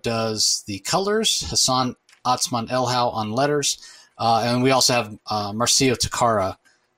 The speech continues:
uh, on the art for pages fourteen through twenty-two, with inks for those by Jay Leistein.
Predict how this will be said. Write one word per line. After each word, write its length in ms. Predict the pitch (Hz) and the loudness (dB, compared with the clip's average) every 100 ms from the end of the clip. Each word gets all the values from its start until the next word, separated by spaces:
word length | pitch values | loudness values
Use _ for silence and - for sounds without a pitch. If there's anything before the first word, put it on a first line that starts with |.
| - | -4
uh, 240 | 104 101 | -2 -2
on 180 | 110 110 | 0 -2
the 160 | 104 101 | -2 0
art 240 | 113 107 | 0 0
for 120 | - | -6
pages 320 | - 117 104 - | -6 -6 -2 -2
fourteen 380 | 120 107 110 | -2 -4 -6
through 160 | 98 92 | -6 -10
twenty-two, 720 | - 107 95 - 123 117 110 | -8 -8 -4 -2 0 0 0
with 200 | 104 98 - | -4 -6 -6
inks 440 | 117 - - - _ _ | -2 0 0 -2 _ _
for 180 | - 113 | -8 -4
those 320 | 110 110 104 | 0 0 -2
by 220 | - 104 | -2 -4
Jay 540 | 95 107 107 104 101 90 | -4 -2 -2 -2 -4 -6
Leistein. 680 | 104 95 104 - - 92 98 | -10 -10 -2 -2 -2 -10 -18